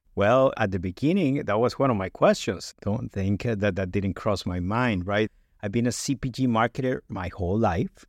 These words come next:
And the first time that they called me to recruit me for avocados from Mexico, I was thinking about exactly the same thing. How am I going to report to all these people?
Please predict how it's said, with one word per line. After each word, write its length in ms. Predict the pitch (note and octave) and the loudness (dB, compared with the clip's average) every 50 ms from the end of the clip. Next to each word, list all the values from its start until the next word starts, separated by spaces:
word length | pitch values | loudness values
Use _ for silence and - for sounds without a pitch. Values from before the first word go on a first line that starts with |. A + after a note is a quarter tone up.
| _ - | _ -2
And 140 | G2+ G2+ F#2 | -2 0 0
the 80 | F#2+ | -2
first 340 | - - - A#2+ A2 - - | -4 -2 -2 -2 -2 0 0
time 220 | C3 B2 B2+ B2+ | 2 2 2 2
that 200 | A#2 A2+ G2 F#2+ | 2 0 0 0
they 140 | F2 G2+ G2 | -2 -4 -4
called 380 | G2 - - - A#2+ A2 A2 A2+ | -4 -6 0 2 2 4 4 4
me 340 | A2 A2 A2 A2 A2+ C3 - _ - | 2 2 2 0 -2 -4 -6 _ -2
to 120 | - A2 | -2 0
recruit 500 | F#2+ F2+ E2+ - - - D3 D#3+ D3+ C#3 | 0 0 -4 -4 0 2 2 4 4 4
me 140 | B2+ A#2 A2 | 2 2 2
for 180 | - - A2+ | 0 0 -2
avocados 500 | F#2+ F2 F2 F#2 - - - G#2 G#2 G2 | 0 0 -2 -2 -4 -2 0 0 0 0
from 200 | - - A2 F2+ | -2 -2 0 2
Mexico, 680 | G2 A#2+ C3 - - - E2+ - - G2 G2 G#2 - _ - - - | 2 2 2 0 -2 -8 -6 -4 -2 -2 0 -2 -2 _ -10 -6 -4
I 40 | G#2 | -4
was 200 | G2 F#2+ - - _ _ - _ _ - | -2 -4 -6 -12 _ _ -20 _ _ -2
thinking 240 | - G2+ - - A#2+ | 0 0 2 2 2
about 320 | G#2+ G2 F#2+ F#2 F2+ - _ _ _ _ - | 2 2 0 -2 -2 -6 _ _ _ _ -12
exactly 380 | - - - F2+ - - G#2 | -10 -6 -6 -6 -4 -4 -4
the 40 | F2 | -4
same 220 | - - F#2 F2+ | -2 -2 -2 -2
thing. 260 | - - D3 D#3 D3 G#2+ - | 0 2 2 2 2 0 -2
How 160 | - B2 C#3 | -2 0 0
am 100 | D3 D#3 | 0 0
I 100 | D#3 D#3+ | 0 0
going 220 | D3 D#3 D3+ D3 C#3 | 0 0 0 0 0
to 100 | - C3+ | -2 -4
report 440 | A#2+ A2+ F#2+ _ - B2+ B2+ A#2 - - | -4 -4 -6 _ 0 0 0 0 0 -2
to 100 | - C#3 | -2 0
all 220 | A2+ G2 G#2+ A#2+ A2+ | 0 2 2 2 2
these 240 | C#3 D#3 - - | 0 -2 -4 -6
people? 540 | - - E2+ D2+ - - - G2 A#2+ F#3 - | -4 -4 -4 -4 -4 -4 -2 -2 -2 -2 -4